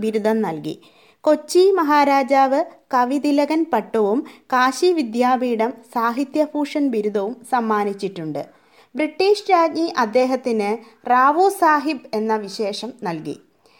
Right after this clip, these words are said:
തിരുവിതാംകൂർ സർക്കാരിൻ്റെ ചീഫ് സെക്രട്ടറിയായും സേവനം അനുഷ്ഠിച്ചിട്ടുണ്ട്.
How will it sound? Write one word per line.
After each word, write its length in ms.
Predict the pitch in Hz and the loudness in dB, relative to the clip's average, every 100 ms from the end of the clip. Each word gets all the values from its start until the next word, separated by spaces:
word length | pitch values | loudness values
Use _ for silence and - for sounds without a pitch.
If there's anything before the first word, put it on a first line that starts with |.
| _ - | _ -8
തിരുവിതാംകൂർ 720 | 269 269 294 294 294 294 320 311 - - | -6 -4 -2 0 0 0 -4 -4 -10 -2
സർക്കാരിൻ്റെ 680 | 226 220 240 240 226 214 262 - _ | -2 2 2 2 0 -2 -4 -6 _
ചീഫ് 360 | - 294 330 330 | -6 -4 -4 -2
സെക്രട്ടറിയായും 920 | 311 330 269 254 247 220 202 202 277 - _ - | -4 0 -4 -2 -2 0 -2 -2 -4 -8 _ -2
സേവനം 420 | 262 240 226 254 | 0 0 -2 -2
അനുഷ്ഠിച്ചിട്ടുണ്ട്. 800 | 269 220 226 214 190 185 156 147 | -4 -6 -8 -10 -10 -12 -10 -12